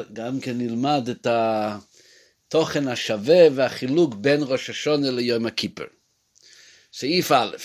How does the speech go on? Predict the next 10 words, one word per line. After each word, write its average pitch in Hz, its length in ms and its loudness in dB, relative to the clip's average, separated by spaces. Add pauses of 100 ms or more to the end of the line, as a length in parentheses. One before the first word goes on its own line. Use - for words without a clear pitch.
(920)
אוידס 185 400 2
הפרשיות 160 760 0
ניצובים 147 460 -2
וילך 143 680 2
כוסף 147 500 0
הרס"ג, 131 680 0 (640)
זה 123 280 0
הרב 113 180 0
סעדיה 123 420 0
גויין, 135 520 4